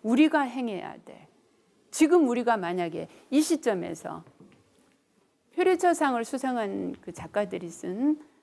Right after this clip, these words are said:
글을 모아가지고 그 글이 뭐냐면 이십 세기를, 이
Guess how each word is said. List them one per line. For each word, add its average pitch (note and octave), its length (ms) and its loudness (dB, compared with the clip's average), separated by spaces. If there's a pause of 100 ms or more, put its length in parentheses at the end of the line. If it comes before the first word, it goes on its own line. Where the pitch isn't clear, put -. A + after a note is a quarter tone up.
(460)
글을 A#3 340 0
모아가지고 E3+ 840 -2
그 A3+ 220 -4
글이 F#3+ 260 -6
뭐냐면 D#3 440 -10
이십 B3+ 340 -4
세기를, D#3+ 580 -10 (580)
이 C4 260 -2